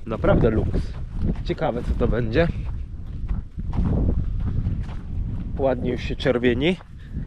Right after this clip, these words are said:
Gdzieś za dziesięć dni byłaby.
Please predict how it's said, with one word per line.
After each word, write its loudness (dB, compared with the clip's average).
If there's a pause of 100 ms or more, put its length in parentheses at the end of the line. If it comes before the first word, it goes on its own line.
(1000)
Gdzieś 0 (1300)
za 2
dziesięć -2
dni -2 (1400)
byłaby. 0